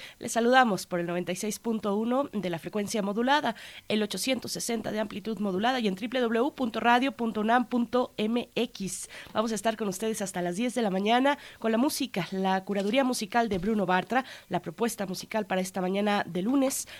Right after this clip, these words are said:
Bruno Bartra es etnomusicólogo, sociólogo, periodista y D J. Y bueno, cada lunes nos acompaña con una propuesta para escuchar.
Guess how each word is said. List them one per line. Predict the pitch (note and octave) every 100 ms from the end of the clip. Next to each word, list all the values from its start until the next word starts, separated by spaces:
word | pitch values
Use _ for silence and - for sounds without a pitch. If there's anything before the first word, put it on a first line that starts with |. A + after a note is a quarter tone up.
| - F3+
Bruno | F#3+ F#3+
Bartra | A3 A3 A#3 B3 -
es | F#3+ - -
etnomusicólogo, | G3+ G3+ F#3+ G3 F#3 G3+ G#3 G#3 C4 C4+
sociólogo, | - E3+ G#3 G3 F#3+ F#3+
periodista | F3+ D#3+ E3+ G3+ - G#3 - - - -
y | E3+
D | G#3 -
J. | A3 A#3 -
Y | F3+
bueno, | D3+ - -
cada | G#3 G3+
lunes | G3 F#3 D#3+
nos | D3+
acompaña | E3 D#3+ F3+ F3 E3+
con | E3
una | E3+ D#3
propuesta | D3+ - D3 - D#3
para | C3 B2+
escuchar. | - - -